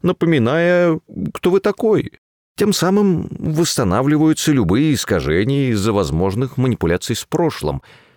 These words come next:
Это чисто защитный механизм, но другого у нас пока нет".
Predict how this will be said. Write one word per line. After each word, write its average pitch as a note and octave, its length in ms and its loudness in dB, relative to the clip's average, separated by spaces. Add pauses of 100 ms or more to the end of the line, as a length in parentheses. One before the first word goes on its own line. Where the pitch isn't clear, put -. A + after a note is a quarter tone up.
(140)
Это E3 300 -2 (280)
чисто G3 320 -2
защитный D3+ 600 0
механизм, C3+ 960 -2 (280)
но D#3+ 220 -4 (220)
другого C3+ 480 0
у - 80 0
нас - 180 -4
пока D#3 280 -4
нет". F3+ 360 -6